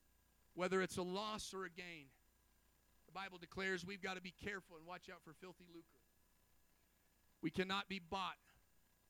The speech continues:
We cannot be sold. The church of the living God is not for sale. Let me say that again.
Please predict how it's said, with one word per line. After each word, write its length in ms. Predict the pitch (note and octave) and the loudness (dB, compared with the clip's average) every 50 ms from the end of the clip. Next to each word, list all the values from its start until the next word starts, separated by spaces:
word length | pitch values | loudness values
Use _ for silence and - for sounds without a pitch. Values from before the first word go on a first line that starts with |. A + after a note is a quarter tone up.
| - - - - - - - - - - - - - - _ | -20 -20 -20 -20 -20 -20 -20 -20 -20 -20 -20 -20 -20 -18 _
We 100 | - D3+ | -10 -8
cannot 300 | - - F3+ F#3 F3+ - | -6 -4 -4 -4 -4 -6
be 80 | - F3+ | -6 -6
sold. 340 | - - G3+ G#3+ A3 E3+ - - _ _ _ _ _ _ _ _ _ _ _ _ _ _ - - _ _ _ _ _ _ _ _ _ _ - _ _ | -6 -6 -4 -4 -6 -6 -8 -14 _ _ _ _ _ _ _ _ _ _ _ _ _ _ -20 -20 _ _ _ _ _ _ _ _ _ _ -20 _ _
The 80 | F#3 F3+ | -12 -10
church 480 | - - - A3 A3+ B3 - G#3 - | -6 -2 2 2 2 2 2 -2 -4
of 60 | A3 F#3 | -4 -4
the 60 | G3 | -2
living 260 | G3 G3+ G3+ G#3 G3+ F#3 | -2 0 0 -2 -2 -2
God 280 | F#3+ F#3 F#3 G3 G3+ | 0 0 2 2 0
is 160 | F#3+ E3+ - G3 | -2 -4 -4 -4
not 180 | F#3+ G3 - | -6 -6 -6
for 100 | - F#3 | -6 -8
sale. 300 | E3+ - F#3+ E3+ C3 G#2+ - - _ _ _ _ _ _ _ _ _ - - - - - _ _ - - - - _ - - - _ _ _ - _ _ - | -4 -2 -2 -2 -4 -4 -10 -18 _ _ _ _ _ _ _ _ _ -20 -20 -20 -20 -20 _ _ -20 -20 -20 -20 _ -20 -20 -20 _ _ _ -20 _ _ -20
Let 20 | - | -16
me 60 | D3 | -10
say 160 | - F3+ F3 | -6 -4 -2
that 120 | E3 D#3 D3+ | -2 -2 -2
again. 220 | D3 D#3 D3 A#2+ | -2 -4 -4 -4